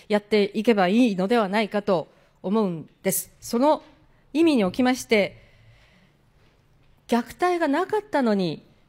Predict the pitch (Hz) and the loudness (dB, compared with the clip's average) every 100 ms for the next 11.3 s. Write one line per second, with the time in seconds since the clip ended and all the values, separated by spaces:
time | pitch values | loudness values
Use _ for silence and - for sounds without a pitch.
0 | _ _ _ - 311 - 302 190 190 226 | _ _ _ -2 -2 0 -2 -2 0 0
1 | 269 285 277 277 254 247 220 190 208 196 | 0 0 -2 -2 -4 -4 -4 -2 0 -2
2 | 175 _ _ _ _ _ _ _ _ _ | -4 _ _ _ _ _ _ _ _ _
3 | _ _ _ _ - 233 330 339 339 311 | _ _ _ _ 0 2 4 4 4 2
4 | - - 214 240 320 294 233 170 135 - | -2 -8 -6 -2 0 2 2 -2 -8 -14
5 | 185 - - 214 - 175 247 311 311 285 | -14 -16 -14 -16 -12 2 4 4 2 2
6 | 320 339 370 311 180 - _ _ _ _ | 0 0 2 2 0 -4 _ _ _ _
7 | _ _ _ - 240 247 233 226 240 240 | _ _ _ -6 -2 2 0 2 4 4
8 | 233 226 220 214 214 208 202 185 - 220 | 4 2 2 2 0 0 0 -2 -2 0
9 | 254 196 - _ _ _ _ _ _ _ | 0 0 -6 _ _ _ _ _ _ _
10 | _ 233 269 262 254 262 247 208 214 196 | _ 2 2 2 0 0 -2 -2 -2 -2
11 | 208 233 196 | -2 -2 -4